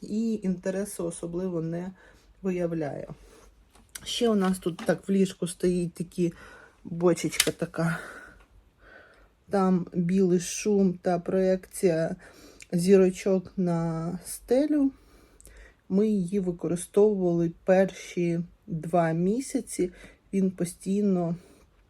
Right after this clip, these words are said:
дивився і засинав під ц-, цей звук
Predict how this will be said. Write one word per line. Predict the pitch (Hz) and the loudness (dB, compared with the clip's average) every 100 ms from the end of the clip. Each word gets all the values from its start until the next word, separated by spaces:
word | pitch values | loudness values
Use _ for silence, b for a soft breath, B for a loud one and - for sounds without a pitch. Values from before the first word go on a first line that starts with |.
| _ _ - _ - - _ _ _ _ b - | _ _ -20 _ -20 -20 _ _ _ _ b 2
дивився | 185 170 180 208 214 - 175 - - | 4 6 4 2 0 -4 -2 -4 -6
і | 170 175 170 B B B B - | -4 -2 -4 B B B B -6
засинав | 165 175 - 180 170 185 196 - - | 0 0 0 0 0 0 -4 -8 -6
під | 165 - | -6 -6
ц-, | - - - - | -16 -16 -16 -4
цей | 180 160 160 | -2 0 -2
звук | 170 180 269 262 | -4 -2 -4 -6